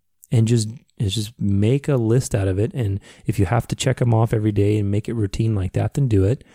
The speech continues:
But see if you can commit to it for at least two weeks, three habits every day. So one of them today was acknowledge others.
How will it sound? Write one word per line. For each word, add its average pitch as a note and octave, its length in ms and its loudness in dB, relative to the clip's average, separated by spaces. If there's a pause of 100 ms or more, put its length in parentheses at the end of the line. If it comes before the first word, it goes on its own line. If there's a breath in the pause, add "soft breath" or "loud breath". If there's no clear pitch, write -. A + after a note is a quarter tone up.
(340 loud breath)
But A#2 140 0
see F#3 260 2
if G#3 120 0
you G#3 80 2
can G3 140 2
commit F3+ 320 2
to G#2+ 100 0
it F#2+ 120 -2
for - 100 -2
at G#2+ 80 2
least A#2+ 240 -2
two D#3 160 2
weeks, B2 400 0 (600)
three C3 240 2
habits A#2 600 0 (600)
every G#2 260 2
day. E2+ 280 -4 (440)
So F#2 640 -2
one A#2 180 2
of G#2+ 120 0
them G#2 220 2
today G#2 300 0
was G#2 180 2
acknowledge F#2+ 460 -2
others. F#2+ 400 -4